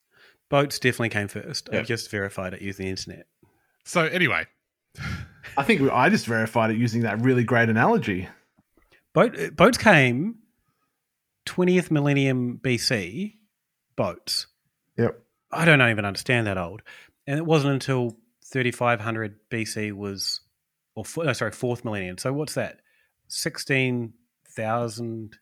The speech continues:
Speaker 1: years? Is that how this works? After we had boats was when carts came along.
Speaker 2: Right.
Speaker 1: Boats were invented before shoes. <laughs>
Speaker 3: Jeez Louise. They really put the boat
Speaker 2: Yeah,
Speaker 3: before
Speaker 2: 'cause
Speaker 3: the
Speaker 2: they were
Speaker 3: cart,
Speaker 2: like,
Speaker 3: didn't they?
Speaker 2: they were like, "Look at the shape of this thing we float around on the water. What if we made them smaller and put them over our feet?"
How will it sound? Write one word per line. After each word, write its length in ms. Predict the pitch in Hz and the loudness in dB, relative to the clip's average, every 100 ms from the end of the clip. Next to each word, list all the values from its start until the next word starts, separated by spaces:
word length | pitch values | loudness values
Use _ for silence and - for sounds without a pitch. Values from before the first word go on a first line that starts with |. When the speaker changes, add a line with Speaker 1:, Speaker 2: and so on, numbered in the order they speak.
| _ - | _ -8
Speaker 1:
years? 260 | 110 170 | -2 -2
Is 80 | 143 | 2
that 140 | 160 | 2
how 120 | 175 202 | 2 0
this 180 | 208 | -2
works? 380 | 240 277 147 - - _ _ _ - | -2 -4 -6 -14 -16 _ _ _ -2
After 520 | 120 123 104 101 165 | -2 -2 -6 -6 -6
we 140 | 135 113 | -2 -2
had 160 | 107 | 0
boats 440 | 113 101 101 - - | 0 0 -2 -10 -10
was 160 | 113 104 | -12 -10
when 140 | 98 | -8
carts 300 | - 92 - | -8 -10 -10
came 180 | - 92 | -14 -14
along. 240 | 90 87 _ _ _ _ _ _ _ _ _ _ _ _ _ _ _ _ - | -16 -20 _ _ _ _ _ _ _ _ _ _ _ _ _ _ _ _ -6
Speaker 2:
Right. 200 | 107 - _ _ _ _ | -6 -8 _ _ _ _
Speaker 1:
Boats 360 | 127 175 226 226 | 2 4 4 4
were 60 | |
invented 300 | 196 156 147 | 4 4 4
before 220 | 131 139 120 | 0 0 2
shoes. 500 | 170 147 98 - - - _ _ | 4 4 4 2 2 -4 _ _
<laughs> 400 | _ _ _ _ - | _ _ _ _ -14
Speaker 3:
Jeez 280 | 147 156 113 | -12 -12 -12
Louise. 360 | 101 120 107 | -8 -8 -8
They 120 | - | -6
really 220 | 135 185 180 | -4 -4 -8
put 180 | 185 | -10
the 60 | 120 | -10
boat 200 | 107 113 | -4 2
Speaker 2:
Yeah, 140 | 196 | 4
Speaker 3:
before 140 | 120 123 | 4 2
Speaker 2:
'cause 100 | 151 | 2
Speaker 3:
the 80 | 160 | 4
Speaker 2:
they 40 | |
were 60 | 156 | 6
Speaker 3:
cart, 100 | 147 | 6
Speaker 2:
like, 220 | 135 131 | 4 4
Speaker 3:
didn't 120 | 98 107 | 0 -6
they? 80 | - _ _ _ - | -8 _ _ _ 2
Speaker 2:
they 80 | |
were 60 | 147 | 4
like, 200 | 147 131 | 4 4
"Look 160 | 160 190 | 2 2
at 80 | |
the 60 | 135 | 0
shape 280 | - 147 143 | 2 2 2
of 80 | 127 | -2
this 100 | 123 | 0
thing 160 | 139 | 0
we 80 | 127 | 2
float 280 | 123 131 123 | 2 2 2
around 180 | 120 117 | 4 2
on 80 | 110 | 0
the 80 | |
water. 420 | 104 113 143 82 107 | 0 2 2 2 2
What 140 | 151 | 0
if 80 | 156 | 2
we 80 | 135 | 2
made 240 | 127 123 | 2 2
them 100 | 113 | 0
smaller 460 | 110 - 120 123 107 | -2 -2 0 2 0
and 100 | 107 | 0
put 140 | 104 | -2
them 120 | 113 | 0
over 260 | 110 104 104 | 2 2 2
our 80 | 101 | 0
feet?" 420 | - 127 90 | 0 0 0